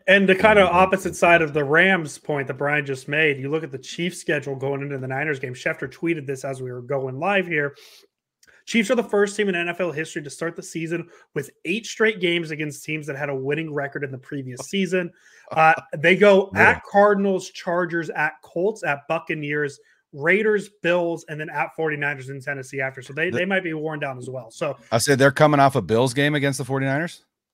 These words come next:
Speaker 1: Uh, yes, I believe that's, that's what
Speaker 2: Beautiful.
Speaker 1: that was. Yes, it was. So there
Speaker 2: Beautiful.
Speaker 1: you go.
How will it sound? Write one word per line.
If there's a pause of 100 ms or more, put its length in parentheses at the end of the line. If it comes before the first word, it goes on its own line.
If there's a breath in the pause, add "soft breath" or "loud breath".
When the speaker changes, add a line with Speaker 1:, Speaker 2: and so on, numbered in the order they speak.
(420)
Speaker 1:
Uh,
yes,
I
believe
that's,
that's
what
Speaker 2:
Beautiful.
Speaker 1:
that
was.
Yes,
it
was.
So
there
Speaker 2:
Beautiful.
Speaker 1:
you
go.